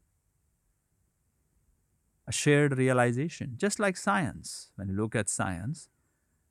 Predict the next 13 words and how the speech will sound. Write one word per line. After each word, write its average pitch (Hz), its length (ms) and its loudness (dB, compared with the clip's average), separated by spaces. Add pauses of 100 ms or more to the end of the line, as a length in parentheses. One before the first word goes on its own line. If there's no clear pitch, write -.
(800)
what 110 160 -2
you 113 80 2
call 110 600 6 (2000)
the 113 100 -8
current 123 340 4
science, 117 480 2
it - 140 -4
has 156 140 2
built 139 540 6 (640)
on 117 200 6
findings 110 500 2
of 107 140 2
different 104 360 0